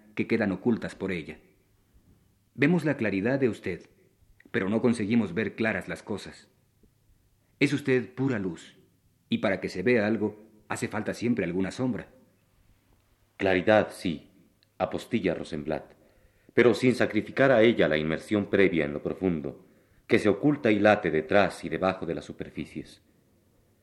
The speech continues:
Speaker 2: Ya en sus escritos juveniles, reaccionaba contra el tópico de la claridad mediterránea frente a la niebla germánica, y sostenía:
Speaker 1: "No hay una claridad absoluta.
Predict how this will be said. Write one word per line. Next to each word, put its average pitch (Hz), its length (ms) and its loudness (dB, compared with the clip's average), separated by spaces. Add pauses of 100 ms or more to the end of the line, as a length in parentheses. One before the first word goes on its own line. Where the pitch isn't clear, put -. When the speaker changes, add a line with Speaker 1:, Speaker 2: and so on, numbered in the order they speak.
(320)
Speaker 2:
Ya 104 160 8
en 139 100 8
sus 135 180 -2
escritos 113 440 -2
juveniles, 80 640 -2 (500)
reaccionaba 117 600 4
contra 101 220 0
el 90 140 2
tópico 101 380 0
de 78 120 -2
la 76 140 -2
claridad 85 360 0
mediterránea 82 760 -2 (340)
frente 92 340 2
a 92 40 6
la 87 100 4
niebla 104 380 2
germánica, 82 720 -4 (560)
y 104 100 -6
sostenía: 104 600 0 (880)
Speaker 1:
"No 113 280 2
hay 120 180 6
una 127 160 6
claridad 113 420 2
absoluta. 107 520 -4